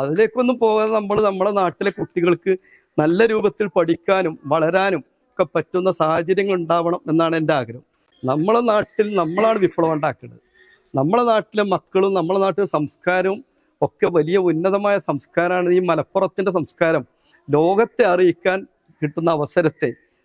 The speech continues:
നമ്മൾ ഉപയോഗപ്പെടുത്തിയില്ലേ പിന്നെ വേറെ ആരാ ഉപയോഗപ്പെടുത്തുക? മറ്റുള്ളവർക്ക് നമ്മളെ മോശമാക്കി പറയാനുള്ള ഒരു അവസരത്തെ ഇല്ലായ്മ ചെയ്യണമെങ്കിൽ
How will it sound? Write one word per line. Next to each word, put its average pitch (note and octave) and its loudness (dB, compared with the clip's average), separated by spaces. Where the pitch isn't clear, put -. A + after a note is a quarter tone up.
നമ്മൾ E3+ 0
ഉപയോഗപ്പെടുത്തിയില്ലേ G3 0
പിന്നെ F3 -2
വേറെ E3+ 0
ആരാ F3+ 2
ഉപയോഗപ്പെടുത്തുക? E3+ -2
മറ്റുള്ളവർക്ക് A3 0
നമ്മളെ G3 0
മോശമാക്കി G3+ -2
പറയാനുള്ള F#3+ 0
ഒരു F#3 0
അവസരത്തെ E3+ -2
ഇല്ലായ്മ F#3+ 0
ചെയ്യണമെങ്കിൽ F3 -2